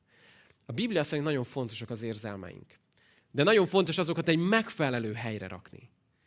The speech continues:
Nagyon fontos, hogy a megfelelő érzékszerv a megfelelő helyre legyen bekötve.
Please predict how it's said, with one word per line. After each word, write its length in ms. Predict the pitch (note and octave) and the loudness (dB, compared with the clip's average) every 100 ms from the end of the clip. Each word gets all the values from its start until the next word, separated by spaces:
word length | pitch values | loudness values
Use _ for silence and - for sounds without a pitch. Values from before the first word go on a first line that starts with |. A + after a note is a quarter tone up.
| _ _ | _ _
Nagyon 380 | C3+ E3+ F#3+ C#3+ | 0 2 2 0
fontos, 600 | D3 C#3 C3 E3 E3+ - _ _ _ | 0 -2 -2 -8 -8 -14 _ _ _
hogy 140 | - | -4
a 40 | C3 | 0
megfelelő 520 | E3 F3 D#3+ D3 C3 | 0 0 0 2 2
érzékszerv 580 | C3 C3 D3+ - D#3+ C#3+ | 0 -2 -6 -4 -4 -2
a 60 | |
megfelelő 640 | C3 C#3 C#3 - A#2 A2+ G#2+ | -2 -2 -4 -6 -4 -4 -4
helyre 280 | A#2 A2+ A2 | -4 -4 -4
legyen 340 | A2 G#2 G2 | -6 -8 -8
bekötve. 580 | G2+ - G#2 - - | -10 -12 -16 -16 -20